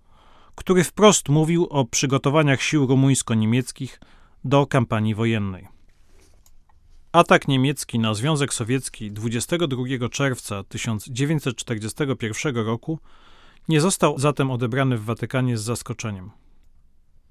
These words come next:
Jedną z jego konsekwencji było jeszcze w ciągu pierwszych letnich tygodni przejęcie przez Niemców pełnej kontroli nad całym obszarem Rzeczypospolitej, której wschodnie tereny znajdowały się przez dwa lata pod okupacją sowiecką.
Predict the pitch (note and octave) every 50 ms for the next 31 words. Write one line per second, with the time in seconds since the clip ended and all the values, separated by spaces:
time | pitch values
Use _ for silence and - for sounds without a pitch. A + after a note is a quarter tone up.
0 | - - - - - - C#3+ D3+ E3 E3 F3 D#3+ C#3 B2 D3 C#3 C#3 B2+ - C#3
1 | B2+ - - B2+ - - F3 E3+ D#3 C3+ - - G#2 G2 - - - A#2 A#2+ A#2+
2 | B2+ C#3 D3+ - - C#3+ A#2+ - - C#3 C3 B2 A2+ - D#3+ E3 E3 D#3+ - C#3+
3 | B2 - C#3 C#3+ C#3 - C3 A#2 - - A#2 G#2 B2 B2 A#2 A#2 G#2+ G#2+ G#2 -
4 | - - - C3 B2+ C#3+ E3+ F3+ - E3+ C#3+ - - C3 A2+ A2+ B2 C3 C3+ B2+
5 | - D3 C3+ - - - - - E3 E3 E3+ E3+ E3 D#3+ - - C3 A#2+ - A#2
6 | B2 A#2+ A#2+ A#2+ B2+ - A#2 A2+ A2+ G#2+ - _ - - - F3+ E3+ D3+ B2+ A#2+
7 | A2+ A2+ - - D3 C3+ B2 B2 A2+ A2 G#2+ - - G#2 - A2 F#2+ - - B2
8 | B2 B2 A#2+ A#2+ - C#3+ D3+ D#3+ - - - - - - - - - - - -
9 | - - C#3+ C3+ B2+ A#2 - - F#3+ F3+ E3 E3 D3+ - - B2+ B2+ C3 C3 C3+
10 | B2 A2 B2+ B2 A#2 A#2 A2 A2+ A#2 A#2 A#2 - - G2+ - - A2+ G#2+ G2 G#2
11 | A2+ B2+ A#2+ A#2 A2+ - - A2 - - G#2 - - G#2+ G#2+ - A#2 - A2+ G#2+
12 | - - A2+ G#2 - A2+ G2+ G#2 G2+ F#2 - - - F2 E2+